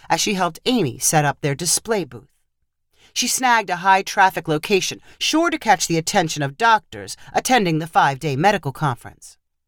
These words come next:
The women represented a company selling software to help radiologists interpret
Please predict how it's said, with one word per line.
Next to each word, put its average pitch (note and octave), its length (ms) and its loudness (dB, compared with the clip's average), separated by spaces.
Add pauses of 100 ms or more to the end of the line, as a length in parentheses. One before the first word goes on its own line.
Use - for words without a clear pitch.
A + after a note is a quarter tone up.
(500)
The G#3+ 100 0
women D4 360 0
represented G#3 500 0
a F#3 80 -2
company E3 500 0
selling D#3+ 320 2
software D#3+ 880 0
to B3 100 0
help C4+ 260 2
radiologists G3 1000 0
interpret A3 640 -2